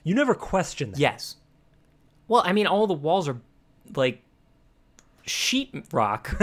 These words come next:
Speaker 2: in this
Speaker 1: <laughs>
Speaker 2: also. So, like,
Speaker 1: Right.
Speaker 2: it's, <laughs> it's really a testament to how powerful they make this thing sound that it's never a doubt in your mind.
Speaker 1: Yeah. This, this Blender man.
Speaker 2: Yeah, I, I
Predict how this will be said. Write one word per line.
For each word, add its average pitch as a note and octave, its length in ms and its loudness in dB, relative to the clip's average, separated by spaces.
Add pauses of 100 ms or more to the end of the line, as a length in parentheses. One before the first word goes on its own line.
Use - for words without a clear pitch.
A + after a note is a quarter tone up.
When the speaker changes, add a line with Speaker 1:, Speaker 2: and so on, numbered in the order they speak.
(140)
Speaker 2:
in E3 140 8
this A#2+ 360 4
Speaker 1:
<laughs> - 0 -
Speaker 2:
also. C3 580 6
So, D3+ 240 6
like, D3 200 6
Speaker 1:
Right. D#3 80 -2
Speaker 2:
it's, - 300 0 (280)
<laughs> - 260 -20
it's F3 200 2
really B3+ 260 4
a D#3 40 4
testament D#3+ 420 0
to D#3 80 -2
how C#3 140 -4
powerful D3 420 -4
they C3+ 120 0
make C3+ 180 -6
this D3 160 -4
thing A#2+ 200 -4
sound C#3 380 0
that A#2 100 0
it's A#2+ 160 -6
never B2+ 260 -2
a B2 40 0
doubt C3 260 -2
in B2+ 80 -10
your A2 120 -8
mind. A#2 520 -8
Speaker 1:
Yeah. G2 240 -8 (460)
This, A2+ 160 -8
this B2+ 200 -4
Blender A#2 460 0
man. G2+ 320 -8 (1300)
Speaker 2:
Yeah, C#3+ 200 0
I, D3 220 0 (100)
I D3+ 280 -4